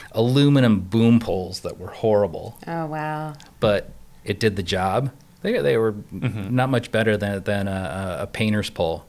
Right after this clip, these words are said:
Speaker 1: But you can do good sound with this stuff.
Speaker 3: Right.
Speaker 1: And then a couple of lavaliers and, and, and Vega wireless mics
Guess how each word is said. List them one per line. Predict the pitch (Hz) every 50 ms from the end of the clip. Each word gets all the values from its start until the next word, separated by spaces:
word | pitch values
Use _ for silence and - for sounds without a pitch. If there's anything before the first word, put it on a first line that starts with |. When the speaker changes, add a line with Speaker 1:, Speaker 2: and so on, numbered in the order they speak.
| - - -
Speaker 1:
But | 135 -
you | 151 151 -
can | 214 196
do | 185 202 190
good | 196 196 175 -
sound | - 208 208 220 208
with | 156 123 -
this | 95 85 -
stuff. | - 80 73 - - - - - - -
Speaker 3:
Right. | 110 101 95 92 87 85 - -
Speaker 1:
And | - 110 110 113
then | 113 113 113 113 113 110 107 107 - - - - - - - - - - - - - - - - -
a | - -
couple | - - 113 - - 117 113 110
of | 107 104
lavaliers | 104 104 101 101 104 101 104 101 101 98 101 107 113 123 123 123 - 107
and, | 107 107 107 107 110 104 -
and, | 80 110 110 110 113 110 110 101
and | - 107 107 107 104 98 90 - - - -
Vega | 87 90 90 90 90 101 113 117 113 117 104 107 104
wireless | 101 104 107 110 120 117 101 98 92 - -
mics | - 82 73 - - - - -